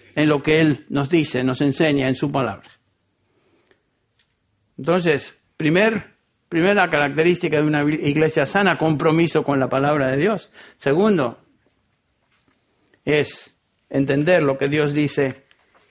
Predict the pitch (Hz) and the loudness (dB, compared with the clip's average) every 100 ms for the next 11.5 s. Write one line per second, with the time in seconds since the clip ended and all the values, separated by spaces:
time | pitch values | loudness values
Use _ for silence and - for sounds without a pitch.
0 | _ - 147 143 151 180 160 131 135 139 | _ 0 2 4 2 2 2 0 -2 -4
1 | 139 139 156 151 - 127 113 135 131 127 | -2 0 0 0 -2 -4 -4 -4 -2 -2
2 | - 127 120 131 123 135 120 113 - 156 | -4 -4 -2 -2 -2 -2 -4 -4 -2 0
3 | 165 - 247 214 175 175 165 175 165 175 | 0 2 2 4 4 4 2 2 2 2
4 | 175 151 131 - - - 151 143 160 160 | 2 0 0 -6 -8 -2 0 0 2 2
5 | 175 170 151 135 139 151 165 147 165 160 | 0 -2 0 0 0 0 2 2 0 2
6 | 160 123 - - - 220 214 190 135 127 | 0 0 -4 -16 -4 0 2 2 0 -4
7 | - - _ _ _ _ 156 160 - - | -10 -20 _ _ _ _ 0 0 -2 0
8 | 160 156 160 180 190 185 160 - 160 160 | 2 4 2 4 2 2 0 0 0 2
9 | 135 110 104 147 147 147 147 185 190 143 | 0 -2 -4 0 2 2 2 2 0 -2
10 | 151 151 156 165 147 135 156 160 190 208 | -2 -2 0 0 2 0 -2 -4 0 0
11 | 185 185 170 135 - | 0 -2 -4 -8 -14